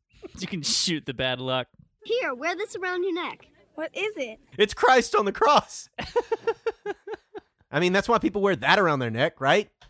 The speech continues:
Speaker 4: For luck?
Speaker 1: No, it's to protect themselves from vampires.
Speaker 4: Ah.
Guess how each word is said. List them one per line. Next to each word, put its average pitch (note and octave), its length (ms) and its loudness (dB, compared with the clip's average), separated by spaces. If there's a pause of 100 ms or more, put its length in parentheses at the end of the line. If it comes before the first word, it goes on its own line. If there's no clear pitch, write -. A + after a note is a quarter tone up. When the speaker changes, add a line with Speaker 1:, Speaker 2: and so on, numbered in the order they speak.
(100)
Speaker 4:
For B2+ 360 0 (120)
luck? C3+ 500 0 (200)
Speaker 1:
No, A3+ 160 0
it's - 160 -4
to - 60 -10
protect G3+ 320 -4
themselves F3 340 -2
from C#3 160 -4
vampires. C#3 680 -6
Speaker 4:
Ah. A2 180 -6